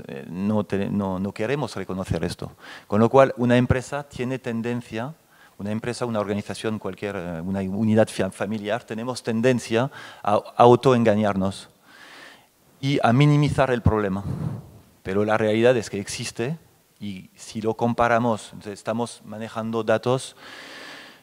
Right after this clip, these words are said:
en las empresas de distribución, por ejemplo, eh,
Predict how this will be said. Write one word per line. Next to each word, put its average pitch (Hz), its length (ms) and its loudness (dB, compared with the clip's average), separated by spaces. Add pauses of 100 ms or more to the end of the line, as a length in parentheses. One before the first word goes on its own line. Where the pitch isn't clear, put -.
(300)
en 110 340 4
las 101 180 2
empresas 113 380 0
de 101 80 -6
distribución, 107 640 -2
por - 100 0
ejemplo, 131 420 -6 (340)
eh, 92 540 -8